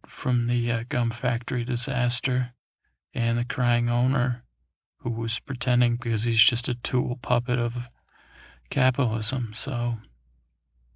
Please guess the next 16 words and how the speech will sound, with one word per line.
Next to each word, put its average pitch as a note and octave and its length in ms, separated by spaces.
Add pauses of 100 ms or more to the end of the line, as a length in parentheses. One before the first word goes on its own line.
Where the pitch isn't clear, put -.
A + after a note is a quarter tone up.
(600)
uh, A2 440 (840)
that's - 260
it, B2 100
my A#2+ 180
dear A2 680
Konstantinopolova. A#2 1600 (1600)
Like A#2+ 160
a, A2+ 280 (1500)
you're, A#2+ 300
you're A#2+ 120
as A2+ 120
fine A#2 360
as A2 140
a A#2 60
Belova A2 760
watch. A2 640